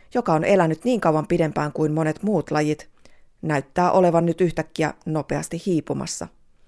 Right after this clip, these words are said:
Miten tämä on tapahtunut? Ja miltä näyttäisi maailma ilman mehiläisiä? Entä kuinka voimme suojella mehiläisyhteiskuntiamme? Sitä käsittelemme nyt.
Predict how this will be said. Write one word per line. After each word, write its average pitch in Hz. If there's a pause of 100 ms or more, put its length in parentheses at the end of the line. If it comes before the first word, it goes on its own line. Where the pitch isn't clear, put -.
(560)
Miten 285
tämä 180
on 160
tapahtunut? - (400)
Ja 170
miltä 214
näyttäisi 160
maailma 156
ilman 151
mehiläisiä? 165 (1300)
Entä 220
kuinka 320
voimme 180
suojella 170
mehiläisyhteiskuntiamme? 143 (800)
Sitä 151
käsittelemme 151
nyt. -